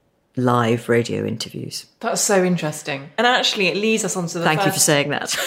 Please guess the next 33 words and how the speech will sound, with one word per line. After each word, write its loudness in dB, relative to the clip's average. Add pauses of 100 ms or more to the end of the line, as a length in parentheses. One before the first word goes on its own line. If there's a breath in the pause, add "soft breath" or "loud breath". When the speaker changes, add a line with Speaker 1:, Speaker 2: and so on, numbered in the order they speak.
(100)
Speaker 2:
No, 6
it 6
is. -2
It's -6
fascinating 0
'cause 4
it 4
does 4
lead 2
us 0
on 2
to -6
the -2
first 2
failure 2
that 0
I 6
would 2
love 4
to -8
discuss. 2 (440 loud breath)
And 4 (140)
I 6
should 0
say 4
at 0
this 0
point 0
that, 2 (600 soft breath)
Jane, 4
you 4
did 4
this 2